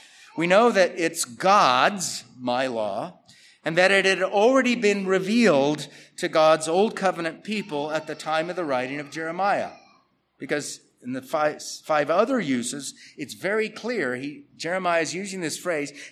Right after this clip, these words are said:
to indicate something that's already been revealed to the people of ancient Israel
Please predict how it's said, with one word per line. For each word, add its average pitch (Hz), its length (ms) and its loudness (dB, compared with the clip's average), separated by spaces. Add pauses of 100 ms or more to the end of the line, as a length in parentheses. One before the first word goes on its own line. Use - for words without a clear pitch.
to 190 100 0
indicate 208 680 -2
something 185 680 -8 (100)
that's 160 220 -8
already 214 340 -2
been 175 240 -8
revealed 170 400 -2
to 156 80 -6
the 147 80 -8
people 175 800 -4
of 135 120 -2
ancient 139 320 0
Israel 120 440 -4